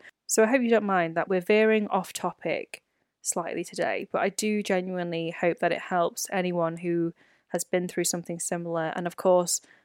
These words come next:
I'm not a therapist, counsellor, doctor, any of those things. I'm not a professional in any way. So if you do need to kind of talk to someone about this, of course you can talk to me, but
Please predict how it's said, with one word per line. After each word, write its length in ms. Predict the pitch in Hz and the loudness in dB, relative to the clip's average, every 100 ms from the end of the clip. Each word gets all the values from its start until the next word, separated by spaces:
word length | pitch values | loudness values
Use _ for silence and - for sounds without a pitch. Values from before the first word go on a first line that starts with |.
| _ | _
I'm 240 | 202 202 196 | 0 2 4
not 320 | 180 160 - | 4 2 -2
a 100 | - | -8
therapist, 580 | - 180 175 - 175 - | 0 2 2 0 -2 -2
counsellor, 760 | - 180 - - 185 170 170 175 | -2 -2 0 2 6 6 6 2
doctor, 720 | - 170 - - 180 175 170 175 _ _ _ _ - | 4 4 2 -2 4 6 6 2 _ _ _ _ 0
any 240 | 190 185 | 0 2
of 140 | 175 - | 0 2
those 280 | 170 170 | 2 0
things. 220 | - 170 170 | -4 -6 -4
I'm 120 | 175 | -2
not 120 | 180 | -4
a 40 | |
professional 480 | 190 - 175 - 170 | -4 -6 -4 -4 -6
in 60 | 170 | -4
any 200 | 175 170 | -4 0
way. 300 | 170 160 165 | 2 2 0
So 360 | - 170 165 170 - _ - | 0 2 2 0 -12 _ -10
if 140 | 202 | -6
you 80 | 196 | -6
do 440 | 180 202 196 190 180 | -2 0 2 2 0
need 260 | 175 170 - | -4 -6 -6
to 140 | 170 | -6
kind 200 | - 170 | -4 -4
of 240 | 165 160 _ _ _ - | -4 -8 _ _ _ -8
talk 260 | - 196 - | 0 0 0
to 60 | |
someone 280 | 190 170 160 | -4 -4 -6
about 340 | 160 160 151 - | -2 0 0 -2
this, 420 | 151 180 175 - | -2 -2 -2 -4
of 160 | 196 | -4
course 380 | - 180 175 - | 0 2 2 0
you 80 | 185 | -8
can 180 | - 175 | -8 -6
talk 240 | - 175 | -2 -2
to 120 | - 175 | -4 -6
me, 240 | 170 170 | -6 -4
but 340 | - 165 - | 0 2 0